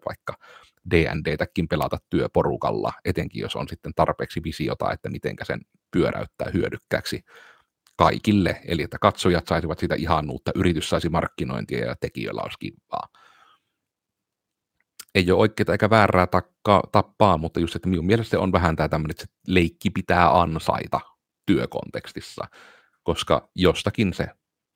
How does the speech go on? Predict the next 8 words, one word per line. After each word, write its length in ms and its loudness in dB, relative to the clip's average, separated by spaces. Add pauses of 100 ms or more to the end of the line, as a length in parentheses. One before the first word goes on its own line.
(680)
raha 280 4
vaan 120 6
harmillisesti 360 2
pitää 360 -2
tulla. 340 -4
Kaikki 340 0
ei 120 2
pyöri 420 0